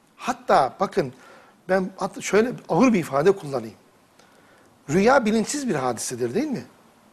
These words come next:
Rüyada bile Türkiye hakkında rüya göremezler. O kadar uzaklar. Bak rüya senin kontrolünde olan bir şey değil. Türkiye hakkında rüya bile göremez bunlar. Düşünmek, plan yapmak demiyorum.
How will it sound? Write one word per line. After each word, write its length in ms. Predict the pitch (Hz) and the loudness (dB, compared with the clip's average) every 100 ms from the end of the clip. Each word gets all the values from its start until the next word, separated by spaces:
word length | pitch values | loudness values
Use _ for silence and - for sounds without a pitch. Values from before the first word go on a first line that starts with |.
| _ _ _ - | _ _ _ -6
Rüyada 480 | 143 165 202 226 311 | 0 2 2 2 0
bile 200 | 302 214 | 2 0
Türkiye 360 | - 247 - 214 | 0 -4 -2 -4
hakkında 340 | 208 196 196 | -4 -2 0
rüya 180 | 190 190 | 2 2
göremezler. 760 | 175 180 190 120 - - - _ _ _ _ | 2 2 0 -2 -6 -18 -20 _ _ _ _
O 100 | - | -4
kadar 220 | - 285 226 | 0 2 2
uzaklar. 500 | 160 165 - 117 - - _ _ _ _ _ _ _ _ _ _ _ _ _ _ - | 2 0 -2 -12 -12 -20 _ _ _ _ _ _ _ _ _ _ _ _ _ _ -20
Bak 120 | 110 _ 135 | -20 _ -8
rüya 440 | 131 135 156 247 - _ _ _ _ _ _ | 0 4 4 4 -6 _ _ _ _ _ _
senin 340 | - - 170 180 | -10 -4 -2 -2
kontrolünde 500 | - 165 180 180 180 | -4 -4 -2 -2 -2
olan 220 | 175 165 | -2 -2
bir 40 | |
şey 220 | 151 160 | -4 -4
değil. 200 | 156 147 117 - - - - | -2 -2 -4 -16 -20 -20 -16
Türkiye 480 | - 262 302 - 277 | -4 0 0 2 2
hakkında 600 | 185 190 - 233 247 240 | 4 2 0 -4 0 0
rüya 380 | 151 160 233 285 | 0 0 2 2
bile 160 | 220 202 | 4 4
göremez 440 | 175 180 160 123 | 4 2 0 -2
bunlar. 260 | 131 123 110 | -4 -4 -2
Düşünmek, 580 | 131 - 214 196 185 - | 0 2 2 2 2 0
plan 200 | 151 175 | 0 2
yapmak 480 | 185 185 180 175 - | 4 2 0 -4 2
demiyorum. 400 | 185 196 135 95 | 4 4 2 0